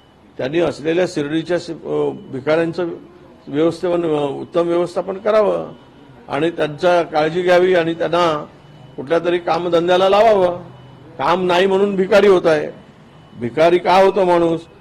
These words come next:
सर्व गेल्यावर भिकारी होतो. आता तो भिकारी सावरण्याचं काम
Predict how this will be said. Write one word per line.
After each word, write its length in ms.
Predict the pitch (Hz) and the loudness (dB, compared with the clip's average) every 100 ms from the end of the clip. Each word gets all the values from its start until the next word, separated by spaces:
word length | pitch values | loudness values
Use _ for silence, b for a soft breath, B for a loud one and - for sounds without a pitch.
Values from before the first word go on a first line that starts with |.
| - - 143 | -20 -8 -4
सर्व 260 | 143 170 | 0 0
गेल्यावर 460 | 165 165 180 196 202 | 2 4 4 4 2
भिकारी 360 | 185 214 208 | 2 2 4
होतो. 420 | 208 170 160 156 - - - - - - - - | 4 2 -2 -6 -8 -20 -20 -20 -20 -20 -18 -12
आता 160 | 135 | -8
तो 160 | 160 180 | -6 -4
भिकारी 640 | 147 127 170 185 185 196 196 - 143 | -4 0 4 6 4 2 -4 -8 -2
सावरण्याचं 520 | 139 165 180 170 175 | 0 2 -2 -4 -6
काम 400 | 185 190 165 | 0 0 0